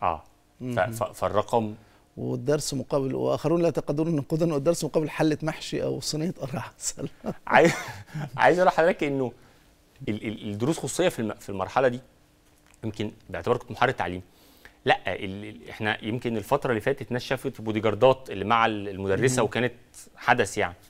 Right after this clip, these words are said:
Speaker 1: في مدرسين في مصر عنده ع-، من عش-، عشر مساعدين على الأقل.
Speaker 2: مم.
Speaker 1: معاه عشر أشخاص
Speaker 2: بيساعدوه، بيعملوا إيه بقى؟
Speaker 1: بيساعدوه. بيعملوا إيه؟ بيدخلوا ال-، ال-، المركز الدروس الخصوصية قبله،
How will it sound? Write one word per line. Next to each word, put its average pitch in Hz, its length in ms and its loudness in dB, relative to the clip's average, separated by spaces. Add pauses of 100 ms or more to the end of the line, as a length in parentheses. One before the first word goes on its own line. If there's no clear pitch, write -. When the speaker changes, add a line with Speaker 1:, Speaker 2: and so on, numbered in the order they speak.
(680)
Speaker 1:
في 208 160 4
مدرسين 120 680 2 (140)
في - 140 -4
مصر 117 360 0 (220)
عنده 160 440 0 (140)
ع-، 98 140 -8 (100)
من 113 200 -4
عش-، 113 300 2
عشر 123 300 4
مساعدين 104 500 -4
على 113 160 -2
الأقل. 92 340 -6 (560)
Speaker 2:
مم. 131 240 -6 (520)
Speaker 1:
معاه 117 380 8
عشر 127 280 0
أشخاص - 360 -6 (160)
Speaker 2:
بيساعدوه، 143 520 2
بيعملوا 135 320 2
إيه 143 80 2
بقى؟ 147 100 2
Speaker 1:
بيساعدوه. 117 260 0 (240)
بيعملوا 127 320 0
إيه؟ 117 220 -2
بيدخلوا 131 760 -2
ال-، 113 220 -4
ال-، 110 160 -8
المركز 120 500 -2
الدروس 127 220 -6
الخصوصية 143 320 0
قبله، 143 260 -2